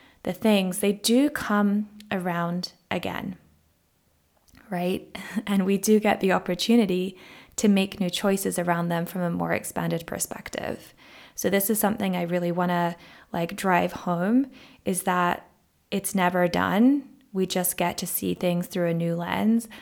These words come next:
and we get to transform how we are in relationship with our patterns and our parts, right? And there will be some patterns that are transformed, but again, it's not about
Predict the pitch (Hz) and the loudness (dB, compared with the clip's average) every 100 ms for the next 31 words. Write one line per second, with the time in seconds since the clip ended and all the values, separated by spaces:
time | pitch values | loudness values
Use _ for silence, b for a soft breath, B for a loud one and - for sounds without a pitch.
0 | B B 185 175 175 - 175 - 175 - | B B 0 0 0 -4 -6 -4 -2 -4
1 | - 180 175 180 175 170 170 175 170 175 | -2 0 0 -2 -2 0 0 0 -2 -2
2 | 170 185 180 185 175 - - 185 180 185 | -2 -2 -2 -4 -4 -6 -6 -4 -4 -4
3 | - 170 170 170 180 175 180 - 185 175 | -4 -2 -2 -4 -6 -6 -8 -2 -2 -2
4 | - - - _ b b b b - 175 | -8 -20 -20 _ b b b b -4 0
5 | - 202 190 190 196 196 202 - 180 190 | 2 2 2 2 2 2 0 -2 -2 0
6 | 190 202 185 175 170 170 - 190 180 - | 0 0 -2 -2 -4 -4 -6 -4 -4 -6
7 | - 233 185 175 - 175 - - B B | 0 2 2 0 -2 -2 -2 -6 B B
8 | B B - 196 196 196 - 175 180 180 | B B -10 -4 -2 -2 -2 -2 -2 0
9 | 175 175 | 0 -2